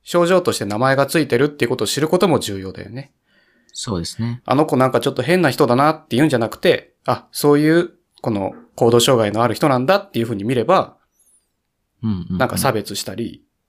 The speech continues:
Speaker 1: 悪口言ったりする必要もないし、そういう人との向き合い方っていうのがあるからね、
Speaker 2: うん。
Speaker 1: きっと。正しい向き合い方っていうのがあるから、それ知識として知ってれば、世の中に敵を作る必要もないしね。見下す必要もないし、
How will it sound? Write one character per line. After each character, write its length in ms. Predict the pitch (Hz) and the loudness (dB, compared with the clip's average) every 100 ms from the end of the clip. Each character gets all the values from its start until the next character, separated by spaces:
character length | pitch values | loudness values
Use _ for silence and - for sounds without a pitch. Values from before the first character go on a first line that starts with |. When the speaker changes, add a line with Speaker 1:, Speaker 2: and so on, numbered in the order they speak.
| _ _ | _ _
Speaker 1:
悪 200 | - 110 | -2 0
口 220 | 117 113 95 | 0 -2 -8
言 100 | 95 | -4
っ 20 | |
た 120 | 170 | -2
り 80 | 135 | -2
す 120 | - | -4
る 60 | 107 | -8
必 200 | - 117 | -4 -4
要 80 | |
も 100 | 98 | -4
な 140 | 95 95 | -6 -8
い 60 | |
し、 320 | - - 92 _ _ _ _ _ _ _ _ | -8 -10 -10 _ _ _ _ _ _ _ _
そ 220 | - 185 185 | -4 2 4
う 60 | |
い 60 | 190 | 4
う 60 | |
人 220 | 185 - - | 2 2 0
と 340 | - _ 226 | -2 _ 4
の 80 | 175 | 6
向 160 | 120 | 4
き 120 | 120 139 | 4 4
合 80 | |
い 40 | 135 | 4
方 220 | 143 104 | 2 -2
っ 160 | - - | -4 -6
て 80 | |
い 40 | 117 | -4
う 20 | |
の 100 | 104 | -4
が 220 | - - | -6 -4
あ 60 | 123 | -4
る 80 | 98 | -4
か 120 | 92 | -10
ら 80 | 120 | -6
ね、 120 | 196 | -6
Speaker 2:
う 60 | |
ん。 40 | 202 | -6
Speaker 1:
き 120 | - | -16
っ 40 | - | -14
と。 200 | - - _ - - | -14 -14 _ -20 -10
正 260 | - 104 - | -4 -4 -2
し 80 | 147 | -2
い 40 | |
向 100 | 110 | -4
き 140 | - 110 | -4 -4
合 20 | |
い 40 | |
方 160 | 120 131 | 0 -2
っ 80 | - | -2
て 100 | 110 | -6
い 20 | |
う 20 | |
の 100 | 104 | -4
が 80 | 110 | -2
あ 40 | |
る 60 | 113 | -2
か 140 | - | -4
ら、 120 | 85 - _ _ _ _ _ | -12 -16 _ _ _ _ _
そ 140 | - | -4
れ 40 | 160 | 0
知 140 | 185 | 0
識 180 | - - | 0 0
と 140 | 110 | 0
し 60 | - | 0
て 120 | 107 | -2
知 160 | - - | -4 -2
っ 20 | |
て 100 | 85 | -4
れ 80 | 98 | -2
ば、 200 | - - _ _ _ _ _ - | -8 -14 _ _ _ _ _ -4
世 120 | 131 | 0
の 80 | 139 | 2
中 180 | 127 104 | 2 -2
に 80 | 101 | -6
敵 260 | 117 117 | -6 -2
を 80 | 113 | -4
作 140 | - | -4
る 100 | 131 | -6
必 200 | 101 - | -6 -6
要 60 | 107 | -6
も 100 | 98 | -6
な 120 | 104 | -8
い 60 | 90 | -8
し 160 | - | -12
ね。 160 | 131 - _ - | -14 -16 _ -16
見 160 | 151 | -10
下 220 | 110 113 110 | -4 -2 -2
す 100 | 113 | -2
必 220 | - 110 | -4 -2
要 80 | 104 | -2
も 100 | 104 | -2
な 100 | 104 | -4
い 80 | |
し、 240 | 92 - | -6 -10